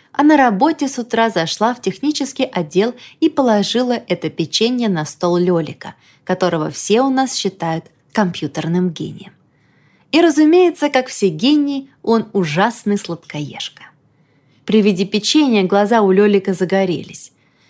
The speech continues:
Потом он подозрительно взглянул на меня и проговорил: «Я понимаю, что бесплатный сыр бывает только в мышеловке. Тем более бесплатное печенье.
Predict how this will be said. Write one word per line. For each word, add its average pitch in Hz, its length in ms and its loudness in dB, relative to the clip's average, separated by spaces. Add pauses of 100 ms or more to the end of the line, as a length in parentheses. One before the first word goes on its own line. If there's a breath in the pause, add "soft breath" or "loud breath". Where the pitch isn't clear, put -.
(180)
Потом 359 300 4
он 294 140 4
подозрительно 220 760 2
взглянул 170 520 -2
на 151 140 -4
меня 190 540 -2
и 240 80 -4
проговорил: 180 680 -2 (1300)
«Я 196 260 2
понимаю, 294 540 4
что 262 180 0
бесплатный 226 640 0
сыр 196 260 -2
бывает 180 420 0
только 185 300 -2
в 175 40 -2
мышеловке. 190 720 -4 (300)
Тем 196 240 0
более 233 500 2
бесплатное 180 580 -2
печенье. 175 680 -4